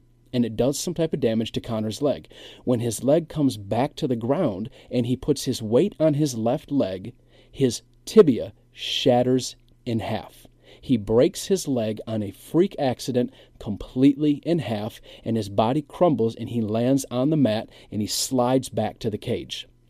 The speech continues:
Now, he doesn't quit. He does not tap out. He doesn't grab his ankle. He doesn't yell to the referee. He doesn't scream in pain. He slides back to the cage,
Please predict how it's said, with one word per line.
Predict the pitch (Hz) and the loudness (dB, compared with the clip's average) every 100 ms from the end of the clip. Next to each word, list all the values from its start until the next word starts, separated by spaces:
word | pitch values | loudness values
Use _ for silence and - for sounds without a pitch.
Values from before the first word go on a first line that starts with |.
| _ _ - | _ _ -4
Now, | 123 | -2
he | 104 120 | 0 -2
doesn't | 110 110 113 143 - | 0 -2 0 -4 -4
quit. | - 139 - - _ _ _ _ - | -2 -2 -2 -20 _ _ _ _ -12
He | - 202 | -2 0
does | 120 113 | 0 0
not | 120 110 - | 0 -2 -6
tap | - 110 98 | -6 -4 0
out. | 131 92 _ - - - | 0 0 _ -20 -20 -2
He | 127 | 2
doesn't | 123 120 127 | 2 2 0
grab | 117 113 107 | 2 2 0
his | 107 - | -6 -2
ankle. | 127 139 170 160 - | 2 2 2 -4 -8
He | - 131 | -2 0
doesn't | 120 113 117 | 0 0 -2
yell | 110 107 | -2 -2
to | 123 | -4
the | 104 | -4
referee. | 107 - 104 123 170 | -4 -4 0 4 2
He | 135 | 0
doesn't | 117 113 110 - | -2 -2 -4 -6
scream | - - 123 110 | -6 0 2 2
in | 104 | -2
pain. | - 147 165 180 _ _ _ _ | -2 2 2 2 _ _ _ _
He | 95 | -8
slides | - 110 113 131 117 | -6 -4 0 0 2
back | 135 135 | 0 0
to | 175 | -4
the | |
cage, | 170 135 107 120 - | 0 2 2 -2 -10